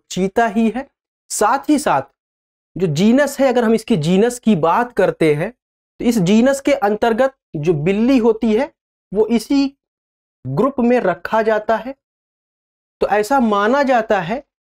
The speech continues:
कि बड़े जानवर, यानी कि जो बिल्ली का फैमिली है,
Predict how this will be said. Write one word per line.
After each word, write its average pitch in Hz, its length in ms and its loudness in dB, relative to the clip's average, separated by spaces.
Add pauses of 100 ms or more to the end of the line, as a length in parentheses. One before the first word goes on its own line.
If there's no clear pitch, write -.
कि 170 80 -2
बड़े 185 340 0
जानवर, 190 380 0
यानी 190 180 2
कि 196 120 -2
जो 165 140 0
बिल्ली 180 480 0
का 233 160 0 (380)
फैमिली 175 420 2
है, 233 180 -8